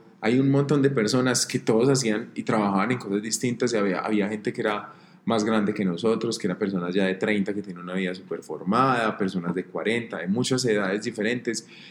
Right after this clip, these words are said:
y que nos dimos cuenta que nos unía esa misma pasión,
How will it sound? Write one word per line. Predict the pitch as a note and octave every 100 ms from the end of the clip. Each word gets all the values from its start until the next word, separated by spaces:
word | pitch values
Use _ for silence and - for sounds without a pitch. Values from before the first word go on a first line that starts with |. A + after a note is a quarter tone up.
| -
y | -
que | A#2+
nos | A2
dimos | G#2+ A2 A2
cuenta | D3+ C3+ A2+
que |
nos | G2 F#2+
unía | F#2 F2+
esa | F#2+ A2+
misma | A2+ G#2+ G#2
pasión, | F#2 A#2 F#2+